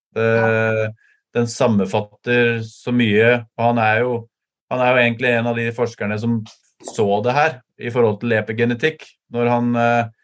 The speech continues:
Speaker 1: testet i de her, hva heter det på norsk, da? Petri dishes,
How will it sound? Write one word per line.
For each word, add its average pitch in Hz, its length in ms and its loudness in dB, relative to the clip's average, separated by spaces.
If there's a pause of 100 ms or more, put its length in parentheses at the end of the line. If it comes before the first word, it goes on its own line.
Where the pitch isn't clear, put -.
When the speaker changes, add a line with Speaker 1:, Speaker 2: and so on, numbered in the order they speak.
(640)
Speaker 1:
testet 117 460 0
i 120 120 2
de 120 140 0
her, 117 120 2 (340)
hva 120 120 -8
heter 113 200 -4
det 113 60 -6
på 120 60 -2
norsk, 120 260 -2
da? 143 120 -2
Petri 131 360 -2
dishes, 135 580 -6